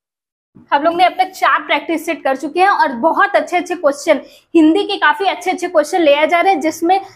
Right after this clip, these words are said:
जैसे जैसे question आपके वीडियो और एग्जाम में बनेंगे या फिर अन्य किसी एग्जाम में आपको देखने को मिलेंगे, वैसे ही क्वेश्चन ले आए जा रहे हैं।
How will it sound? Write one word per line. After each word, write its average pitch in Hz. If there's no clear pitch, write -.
जैसे 320
जैसे 392
question 370
आपके 370
वीडियो 294
और 339
एग्जाम 330
में 339
बनेंगे 302
या 311
फिर 370
अन्य 370
किसी 381
एग्जाम 277
में 339
आपको 311
देखने 262
को 320
मिलेंगे, 320
वैसे 277
ही 359
क्वेश्चन 311
ले 277
आए 233
जा 240
रहे 226
हैं। 240